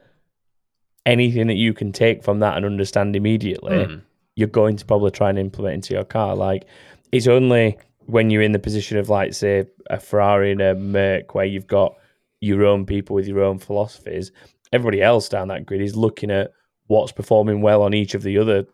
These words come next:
Speaker 1: top running cars
Speaker 2: Of course, yeah.
Speaker 1: to copy it. So it's, it's always gonna be an element of that. Like, how many cars started to look like the Mercedes when the Mercedes was the dominant one and so on?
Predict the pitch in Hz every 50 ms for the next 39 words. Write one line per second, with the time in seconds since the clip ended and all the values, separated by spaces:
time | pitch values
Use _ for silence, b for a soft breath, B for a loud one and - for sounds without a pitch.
0 | _ _ - 117 104 - - 98 101 98 98 - 110 107 107 92 90 90 92 92
1 | 104 113 - - 101 - - - - - - _ - 120 - - 202 - - -
2 | - - - - - - 127 139 139 - - 165 - - 139 175 180 143 113 95
3 | 95 - 98 98 98 95 95 95 95 92 92 92 90 - 95 95 - 98 95 90
4 | - - 98 107 104 101 - b b b b b b b b b _ _ _ -
5 | 127 139 139 143 143 139 - 139 135 131 127 - - 127 117 113 117 - 131 120
6 | - - 123 123 120 - - 123 120 117 117 113 - - 131 143 151 139 113 101
7 | 95 98 98 95 95 98 95 95 - 120 123 127 127 117 104 104 95 95 98 95
8 | 101 98 98 95 92 - - - 87 87 85 87 92 - 101 90